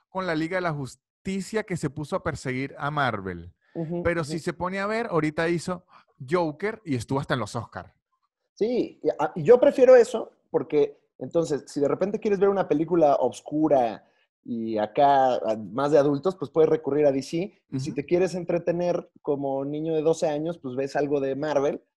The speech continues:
Speaker 2: y, y te va a dar una satisfacción diferente, ¿no?
Speaker 1: Sí,
Speaker 2: Entonces,
Speaker 1: sí.
Speaker 2: creo que también está bonito que haya ahí en cartelera para, para los dos, aunque, pues, haya gente que se queje, ¿no?
Speaker 1: Por lo menos,
Speaker 2: Este
Speaker 1: eh,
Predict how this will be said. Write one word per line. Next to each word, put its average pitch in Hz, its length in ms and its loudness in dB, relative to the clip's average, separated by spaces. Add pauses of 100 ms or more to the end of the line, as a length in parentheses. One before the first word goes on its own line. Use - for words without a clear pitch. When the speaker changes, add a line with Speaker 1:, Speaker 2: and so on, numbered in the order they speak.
(420)
Speaker 2:
y, 123 480 -4
y 139 100 -10
te 143 80 4
va 147 120 4
a - 20 4
dar 160 100 6
una 165 160 0
satisfacción 143 520 -6
diferente, 143 480 0
¿no? 156 120 -4
Speaker 1:
Sí, 180 80 -6
Speaker 2:
Entonces, 180 180 0
Speaker 1:
sí. 143 60 -12
Speaker 2:
creo 202 140 4
que 214 100 6
también 185 240 2
está 185 200 4
bonito 180 340 2
que 175 80 4
haya 160 260 6 (500)
ahí 143 200 2
en 151 80 -2
cartelera 143 520 4
para, 120 440 0 (120)
para 123 200 2
los 127 200 0
dos, 156 360 2 (160)
aunque, 113 400 -6
pues, - 160 -20
haya 120 160 -2
gente 113 240 -12
que - 80 -20
se - 140 -20
queje, - 300 -12
¿no? - 200 -14 (260)
Speaker 1:
Por 143 100 -4
lo 151 40 -2
menos, 160 320 -4 (240)
Speaker 2:
Este 147 120 -6
Speaker 1:
eh, 139 60 -8